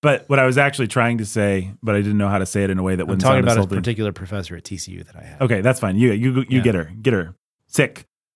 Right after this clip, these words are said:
Speaker 2: Bonnie Blackwell.
Speaker 1: Yeah.
Speaker 2: She's not listening.
Speaker 1: In your face. More like Bonnie should be sacked from the university.
Speaker 2: Yeah, nah, she's fine.
Speaker 1: Well
Speaker 2: I had, I had good memories from T C U. It was a good school.
Speaker 1: Um,
Speaker 2: Go Horned Frogs.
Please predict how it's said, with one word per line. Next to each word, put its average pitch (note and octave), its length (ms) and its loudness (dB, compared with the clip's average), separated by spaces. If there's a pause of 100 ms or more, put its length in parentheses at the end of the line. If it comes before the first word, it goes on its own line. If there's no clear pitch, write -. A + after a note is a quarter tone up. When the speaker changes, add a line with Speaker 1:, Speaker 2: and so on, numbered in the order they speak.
(120)
Speaker 2:
Bonnie C3 180 2
Blackwell. - 520 -8
Speaker 1:
Yeah. G#2+ 260 2
Speaker 2:
She's - 180 -8
not D2 140 -12
listening. - 340 -18
Speaker 1:
In C#3 80 2
your C#3 120 4
face. - 520 -2 (540)
More G#2+ 160 2
like F2+ 280 0
Bonnie G2 640 2 (720)
should G#2+ 240 -2
be F2+ 160 0
sacked - 1000 -2 (420)
from G#2 200 -2
the G2 80 2
university. G2+ 800 2 (520)
Speaker 2:
Yeah, - 320 -2
nah, C2 220 -16
she's - 260 -10
fine. B1+ 200 -16 (120)
Speaker 1:
Well F#2+ 240 4
Speaker 2:
I A#2 60 4
had, A#2 200 0
I G2+ 80 -4
had F2+ 180 -4
good E2 120 -8
memories D#2 320 -8
from E2+ 140 -20
T - 120 -20
C - 160 -16
U. E2+ 40 -16 (320)
It - 80 -20
was B2+ 80 -12
a - 60 -10
good - 120 -12
school. - 220 -20 (500)
Speaker 1:
Um, G#2+ 460 4
Speaker 2:
Go G2 80 2
Horned F#2+ 220 0
Frogs. E2 360 -12